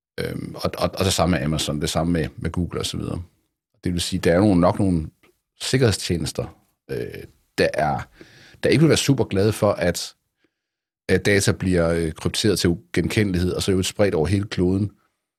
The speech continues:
på servere, som popper op og, og lukker, og, altså, en, og er en del af et, et netværk. Øhm, øh, altså,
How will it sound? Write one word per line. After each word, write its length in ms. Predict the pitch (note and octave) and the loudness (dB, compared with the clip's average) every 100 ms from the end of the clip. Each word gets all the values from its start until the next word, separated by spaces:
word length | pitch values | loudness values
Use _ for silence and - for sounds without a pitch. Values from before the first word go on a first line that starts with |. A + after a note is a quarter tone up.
| _ _ _ - | _ _ _ -4
på 80 | |
servere, 540 | F#2+ - G2 G2 G#2 F#2 | 0 4 4 6 4 2
som 240 | - F2 | 0 0
popper 260 | E2+ F2+ F2 | 2 0 2
op 280 | D#2+ F#2 - | 0 0 0
og, 220 | F#2 F2 | -2 0
og 140 | F2+ | 0
lukker, 300 | F2 F#2 F#2 | 2 2 2
og, 440 | F#2+ - E2+ E2 - _ _ _ - | -2 0 0 -2 -6 _ _ _ -4
altså, 280 | F#2+ F2 - _ _ | -2 -2 -8 _ _
en, 160 | G2+ F#2 - - _ | -6 -4 -8 -16 _
og 160 | - F#2+ | 0 2
er 40 | F2+ | 2
en 80 | F2 | 2
del 220 | B2 B2 | 0 2
af 140 | G2 F#2 | 2 0
et, 220 | F#2+ - - | -2 -8 -8
et 160 | F2+ | -4
netværk. 600 | F2+ F#2+ - F#2 D#2 - - _ | 0 0 0 -2 -2 -6 -18 _
Øhm, 460 | - E2+ D2+ D2+ C#2+ _ _ - - - - _ _ _ _ _ _ _ _ _ | -4 -2 0 -2 -4 _ _ -20 -20 -20 -20 _ _ _ _ _ _ _ _ _
øh, 400 | - - - - D#2+ | -10 -8 -8 -8 -6
altså, 200 | E2 - | -4 -4